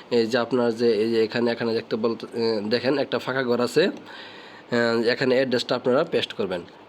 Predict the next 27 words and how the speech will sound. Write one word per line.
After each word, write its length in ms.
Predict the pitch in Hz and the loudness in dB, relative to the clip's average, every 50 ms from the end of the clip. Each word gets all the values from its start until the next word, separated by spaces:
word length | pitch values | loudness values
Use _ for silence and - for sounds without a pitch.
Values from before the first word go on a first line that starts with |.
| - - - | -20 -18 -16
এখানে 260 | 107 - 123 120 120 | -8 -4 -2 0 0
আপনার 340 | 117 117 117 123 120 117 110 | 0 0 0 0 0 0 2
যে 100 | 117 120 | 2 2
MetaMask-এর 360 | 117 120 117 120 120 113 107 - | 2 2 2 2 0 -2 0 0
অ্যাড্রেসটা 460 | - 120 120 113 110 110 101 - 135 | 2 2 2 2 0 0 0 0 -2
আছে, 180 | 120 110 - 151 | -2 0 0 0
এই 140 | 156 - 156 | 0 2 0
অ্যাড্রেসটা 380 | 120 117 107 104 107 - - | 0 -2 -2 -6 -6 -6 -6
এখানে 200 | 113 - 113 113 | -4 -4 -4 -2
পেস্ট 220 | 104 98 98 - - | -2 -2 -4 -4 -2
করবেন। 260 | - 107 101 120 151 180 190 - - - - - - - - | -2 0 0 0 0 -2 -6 -10 -16 -20 -20 -20 -20 -10 -4
যেমন 200 | 113 117 120 113 | -2 0 0 2
ধরেন 180 | 120 117 113 | 0 0 0
আমার 180 | 113 113 113 110 | 0 -2 -2 -2
MetaMask-এর 460 | 113 117 113 123 117 113 113 - 123 | -2 -2 -2 -2 -2 -4 -4 -2 -2
অ্যাড্রেস 580 | 120 117 107 - - 110 107 - - - - - - - - - - - - - - - - - - - - - - - - - - - - - - - - - | -2 -2 -4 -4 -4 -2 -2 -2 -4 -6 -8 -10 -14 -18 -20 -20 -20 -20 -20 -20 -20 -20 -20 -20 -20 -20 -20 -20 -20 -20 -20 -18 -18 -18 -18 -18 -16 -14 -10 -8
এখানে 260 | 104 - 131 135 127 | -4 0 0 2 2
দেওয়ার 200 | 127 143 139 127 | 2 2 2 4
পরে 240 | 135 135 180 208 302 - - - | 4 4 4 4 2 -2 -4 0
পেস্ট 200 | 147 123 - - | 0 0 0 0
করলেন। 260 | - 117 104 98 98 | -2 -2 -2 -2 -2
পেস্ট 220 | 95 127 127 - | -2 -2 0 0
করার 140 | - 156 156 | 2 2 2
পরে 300 | 147 151 160 147 170 196 - - - - | 2 4 4 4 4 2 0 -4 -8 -6
আপনার 280 | 123 123 123 143 139 | -6 -2 2 2 2
এখানে 300 | 135 131 - 139 127 131 | 2 2 2 0 0 2
একটা 320 | 131 120 120 - 143 160 | 0 0 0 0 0 0